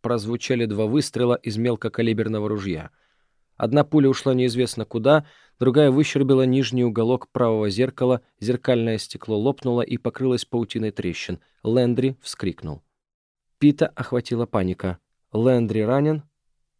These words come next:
Нет, они оба были живы и невредимы. Однако произошедшее вызвало комментарии.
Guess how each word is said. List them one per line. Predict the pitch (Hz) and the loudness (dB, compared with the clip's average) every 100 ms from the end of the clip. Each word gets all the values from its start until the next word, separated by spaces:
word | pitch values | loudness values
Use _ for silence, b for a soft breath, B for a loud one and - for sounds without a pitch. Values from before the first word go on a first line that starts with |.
| _ _ | _ _
Нет, | - 107 87 - _ _ _ _ _ | -4 -2 -4 -10 _ _ _ _ _
они | 107 113 | -6 -2
оба | 110 98 98 | -2 -2 -4
были | 95 95 92 | -4 -4 -6
живы | 87 117 135 | -4 0 0
и | 151 - | -2 -2
невредимы. | 131 107 101 80 78 76 73 _ _ _ _ _ _ _ _ _ _ | -2 -2 -4 -6 -10 -14 -18 _ _ _ _ _ _ _ _ _ _
Однако | - 113 151 143 | -10 -2 0 2
произошедшее | 147 135 135 156 147 - | 2 2 2 0 0 0
вызвало | 135 127 127 127 | 0 0 0 -2
комментарии. | 123 123 117 107 95 95 | 0 -2 0 -2 0 -2